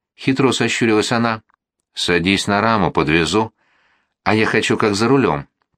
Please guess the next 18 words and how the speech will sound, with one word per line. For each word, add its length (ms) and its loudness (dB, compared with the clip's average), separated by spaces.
Ну, 340 2
посадил 520 2
её 140 2
в 60 -4
седло 480 0
и 120 0
катил, 420 0
как 220 -2
малышню, 600 0
до 180 -2
самого 440 -2
дома, 440 0
до 200 0
дома 300 2
двадцать 440 -2
пять 220 0
на 100 0
Купеческой, 880 -2